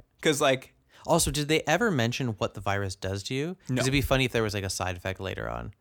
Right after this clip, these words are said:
Speaker 2: He, uh, Cardigan always has hairy fingernails or something, you know? <laughs> Like, "Oh, that virus."
Speaker 1: No. Uh, yeah, they never say what it does. Like, they never say anything with the virus. They're just like,
Speaker 2: Yeah.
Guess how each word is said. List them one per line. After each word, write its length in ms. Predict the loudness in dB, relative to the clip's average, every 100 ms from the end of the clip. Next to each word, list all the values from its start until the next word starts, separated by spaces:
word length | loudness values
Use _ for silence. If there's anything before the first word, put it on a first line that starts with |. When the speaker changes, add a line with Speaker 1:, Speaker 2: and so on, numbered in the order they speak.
| _ -16
Speaker 2:
He, 240 | -10 -10 -8
uh, 260 | -10 -8 -8
Cardigan 360 | 0 0 2 0
always 200 | -2 -2
has 120 | -6
hairy 280 | -4 -4 -4
fingernails 600 | -6 -6 -6 -6 -6 -8
or 80 | -10
something, 280 | -10 -10 -4
you 80 |
know? 100 | 0 0 -2
<laughs> 300 | -6 -6 -10 -8 -14 -18 -18 _ -4
Like, 120 | -2
"Oh, 200 | 2 4
that 180 | 4 4
virus." 640 | 2 2 2 0 -2 -6 -12 _ _ _ _ -14 -12 -12 -10 -12 -14 _ _ _ _ _ -20 -18 -12
Speaker 1:
No. 280 | -6 -6 -6 -4
Uh, 300 | 2 4 4
yeah, 200 | 4 4
they 80 | 6
never 160 | 4 4
say 180 | 2 4
what 140 | 4
it 60 | 4
does. 240 | 2 2
Like, 120 | -2 0
they 100 | 0
never 180 | 2
say 180 | 2 0
anything 360 | 2 0 -2 -4
with 100 | -4
the 80 | -4
virus. 320 | -4 -4 -4
They're 80 | -6
just 140 | -6
like, 100 |
Speaker 2:
Yeah. 60 | -6